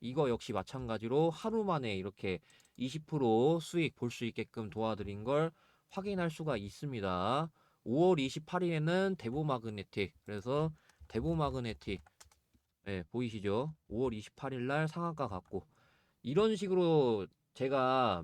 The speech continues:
매일 아침 단타 종목 한두 개 선별해서 이렇게 공유해 드리고 있어요. 그래가지고 이제 이 겪고 계시는 분들은 "아, 진작에 올 걸 그랬다.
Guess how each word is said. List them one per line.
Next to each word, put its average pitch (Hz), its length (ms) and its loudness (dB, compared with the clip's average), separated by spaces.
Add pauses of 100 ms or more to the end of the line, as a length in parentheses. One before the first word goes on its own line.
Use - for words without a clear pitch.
(140)
매일 156 280 4
아침 120 400 -2
단타 127 380 0
종목 113 720 0 (500)
한두 208 340 -4
개 127 520 2 (220)
선별해서 170 760 2
이렇게 110 480 0
공유해 139 480 -2
드리고 110 380 -4
있어요. 98 760 -2 (1160)
그래가지고 180 500 2
이제 127 760 2 (420)
이 113 560 -2 (240)
겪고 165 300 2
계시는 147 500 2
분들은 113 800 0 (680)
"아, 131 360 4 (340)
진작에 175 520 0
올 117 200 4
걸 139 200 2
그랬다. 101 580 -2